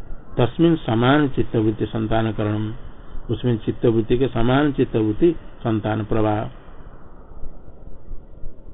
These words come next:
योग सूत्र में महर्षि पतंजलि ने कहा है, जैसे बंधस चित्त से धारणा,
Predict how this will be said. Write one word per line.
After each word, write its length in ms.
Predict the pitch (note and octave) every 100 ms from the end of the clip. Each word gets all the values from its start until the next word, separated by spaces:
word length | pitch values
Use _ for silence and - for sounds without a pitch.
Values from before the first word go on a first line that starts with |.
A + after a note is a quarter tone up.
| - - - - - - - - - A2+
योग 240 | A#2 A2+
सूत्र 260 | A2+ G#2 A2+
में 280 | A2 G#2+ -
महर्षि 300 | G#2+ G#2+ -
पतंजलि 440 | A2 G#2+ A2 A2 A2
ने 180 | A2 G#2+
कहा 200 | A#2 B2+
है, 180 | B2 - - - - - - -
जैसे 280 | G#2+ A#2+ A2
बंधस 380 | A2 A2 G#2+ D3+ - - -
चित्त 240 | A2+ -
से 240 | A#2+ C3+ C#3
धारणा, 640 | A2 G#2+ G#2+ G#2+ A2+ G#2+